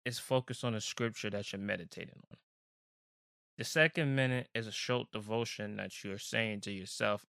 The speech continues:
after reading the verse. And the third minute is a one minute of a conversation that sh-, jumpstarts a conversation with God. So for me, I'm going to focus on Hebrews chapter two, verse seventeen. And it says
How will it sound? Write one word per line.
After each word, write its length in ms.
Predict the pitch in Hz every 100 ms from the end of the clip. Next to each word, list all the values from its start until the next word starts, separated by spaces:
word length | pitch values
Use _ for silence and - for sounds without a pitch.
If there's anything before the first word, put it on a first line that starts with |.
| -
after 400 | 107 117 - 104
reading 340 | 95 101 92
the 60 | 87
verse. 480 | 85 101 - - - _ _ _ _ - _ _ _ _
And 160 | 123 131
the 80 | 120
third 400 | - 151 170 175
minute 400 | 127 131 147 156
is 140 | 156
a 40 | 151
one 320 | 147 175 170
minute 280 | 175 175 170
of 100 | 160
a 80 |
conversation 840 | 156 156 165 156 - 156 160 110 113
that 240 | 110 -
sh-, 120 | - - 123
jumpstarts 640 | 135 139 - - 131 123
a 40 | 127
conversation 680 | - 127 123 - 117 113 110
with 180 | 104 -
God. 180 | - - _ _ _ _ _ - _ _ -
So 160 | 131 120
for 160 | 127
me, 320 | 127 147 160
I'm 180 | 139 127
going 300 | 127 135 135
to 120 | -
focus 460 | 123 - 135 - -
on 140 | 113
Hebrews 420 | 110 117 120 120 123
chapter 400 | - 117 - 107
two, 320 | - 131 165 _ _ _
verse 200 | 113 113
seventeen. 680 | - - 113 110 - 127 104
And 80 | 107
it 100 | 104
says 320 | 117 110